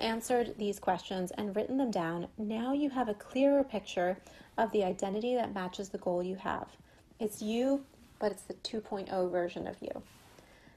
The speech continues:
However, your brain is going to fight this new identity. After all, you're still living in the same space, you're still going to the same job with the same friends. Essentially, you are still the same person, even though you're telling your brain that you have a new identity.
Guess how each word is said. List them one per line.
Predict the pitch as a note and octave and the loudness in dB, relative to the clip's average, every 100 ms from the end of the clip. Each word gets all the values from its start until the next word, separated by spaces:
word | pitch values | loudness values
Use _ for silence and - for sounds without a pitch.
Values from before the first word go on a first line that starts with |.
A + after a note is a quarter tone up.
| - | -6
However, | A3 G#3+ G#3 G3+ A#3 C4 | -2 0 2 2 4 2
your | B3+ A3+ | 2 -2
brain | G#3 G#3+ G#3+ A#3 | -2 -2 0 0
is | B3 A#3+ | -2 -6
going | - G#3+ | -4 -4
to | A3 | -4
fight | G#3 - G#3+ G#3 | -6 -2 0 0
this | G#3 G3 | -2 -8
new | F#3+ F#3 | -6 -4
identity. | F3 F3 F3 F3 - - - - - - - | -4 -4 -8 -8 -10 -12 -20 -20 -20 -16 -2
After | A3 - C4 | -2 2 4
all, | G#3 G3+ | 6 4
you're | G#3+ | 0
still | - - B3 | -4 2 4
living | C#4 A3+ A3 | 4 2 0
in | G#3 | -4
the | G3+ | -6
same | - G#3 A#3+ | -4 -4 -4
space, | C#4 F#3+ F3+ G#3+ - - - - | -2 -2 -2 -4 -14 -20 -20 -12
you're | B3+ | -8
still | - F#4+ | -2 0
going | D4+ C#4 | 2 2
to | |
the | B3 | 0
same | - A#3 A3 | -2 -4 2
job | G#3+ G#3 G#3 | 4 6 4
with | G#3+ | 2
the | - | -6
same | G3 G3+ | -6 -6
friends. | G#3 F3+ F3 F3+ F#3 - - - - - - - | -4 -2 -2 -4 -6 -14 -20 -20 -20 -20 -20 -8
Essentially, | A3+ E4 F4 C4 | 2 4 6 4
you | A3+ G#3+ | 4 0
are | G#3 | 0
still | - C4 | 2 2
the | D4+ | 2
same | - A3+ | 0 -4
person, | G#3 G3 F3 - F3 - | -2 -2 -2 -4 -6 -6
even | A#3 C#4 | -8 -4
though | C4+ | -2
you're | B3 A3+ | -2 -4
telling | A3 - D#4+ C4 | -6 -2 0 2
your | G#3+ | 0
brain | G3+ F#3+ F#3+ | 0 -2 -4
that | F#3 - | -4 -6
you | F#3+ | -6
have | F#3+ A3 G#3+ | -4 -2 -2
a | - | -2
new | G3 G3 F#3+ | -6 -6 -6
identity. | F#3 F3+ F3 E3 - | -6 -6 -6 -6 -8